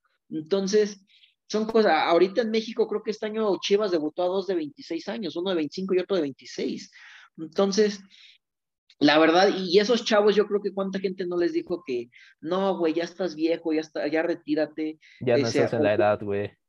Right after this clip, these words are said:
Speaker 1: entonces, este, veo, llegué a ver un comentario en Facebook, un meme que dice, eso fue hace como tres años, era noventa y cuatro.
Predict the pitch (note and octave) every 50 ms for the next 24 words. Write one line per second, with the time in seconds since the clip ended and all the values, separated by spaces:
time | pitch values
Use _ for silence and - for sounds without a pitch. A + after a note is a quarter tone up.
0 | _ _ _ _ _ _ _ - E3 D#3 - G3 F#3+ F#3 F3 F#3 F3+ E3 E3+ D#3
1 | D#3+ - _ - D#3 D3+ D3+ D3+ C#3 - C#3 C3+ E3 F3+ F3+ F3+ F3+ E3+ E3 D#3+
2 | - C#3 C#3 D#3 D#3 D3+ E3+ E3+ F3 E3+ E3 F3+ F3+ F3 - D#3+ D3+ D3 C#3+ C3+
3 | - D3 D#3+ E3 D#3+ D3 - D3+ D3+ C#3+ D3+ D3+ - D3+ D3+ D3 D3+ D3 D3 D3
4 | C#3 - C3+ C3+ C#3+ C#3+ C#3 - D3+ C#3+ C3 C3 - _ _ _ _ - - _
5 | - D3 C#3 D#3+ C#3+ D3+ D3+ D3+ D3+ - C3+ B2+ B2+ B2 - C#3+ C#3+ C#3+ D#3+ D#3
6 | D#3 C#3+ C3 B2+ - C3+ C3 C3+ C#3 C3+ C3 A#2+ A#2 A#2 A2+ A2 A#2 A#2 A#2 _
7 | C#3+ D3 D3 - - B2 A#2+ - -